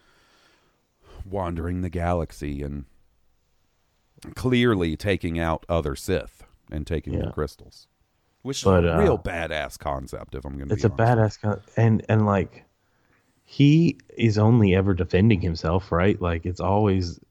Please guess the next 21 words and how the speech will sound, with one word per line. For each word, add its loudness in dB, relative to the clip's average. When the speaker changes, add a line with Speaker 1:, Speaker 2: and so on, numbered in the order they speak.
Speaker 2:
well, 0
I 2
don't -4
know -4
that -4
it -10
always, 0
I 0
don't -2
want -2
anything -2
about, -2
but 0
in 4
this 4
one, 2
you 2
know, 4
he 2
was 0
attacked -6